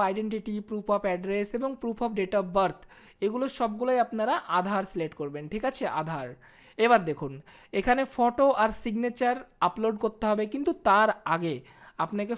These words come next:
ফটোটা, সিগনেচারটা আর এখানে যে ডকুমেন্ট আপলোড করবেন আধার কার্ড, এই তিনটেকে আগে সাইজ করতে হবে। তো চলুন আগে দেখে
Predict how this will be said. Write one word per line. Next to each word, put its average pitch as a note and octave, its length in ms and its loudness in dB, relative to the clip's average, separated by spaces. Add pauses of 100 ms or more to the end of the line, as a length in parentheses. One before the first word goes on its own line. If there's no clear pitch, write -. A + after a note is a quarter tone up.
ফটোটা, A3+ 440 2 (540)
সিগনেচারটা A#3+ 640 -2 (440)
আর F3+ 140 2
এখানে C4+ 260 -2
যে C#4+ 60 0 (100)
ডকুমেন্ট A#3+ 460 4
আপলোড A3 340 0
করবেন A3 220 0 (160)
আধার G3 300 0
কার্ড, B2 180 -4 (520)
এই G#3 60 -4 (180)
তিনটেকে C4 440 -4
আগে C4+ 120 -2 (140)
সাইজ F#3+ 240 0 (120)
করতে E3 260 -6
হবে। C3+ 180 -8 (420)
তো F3 60 -8 (120)
চলুন C#4+ 260 0
আগে C#4 120 -4 (100)
দেখে F#3+ 180 -2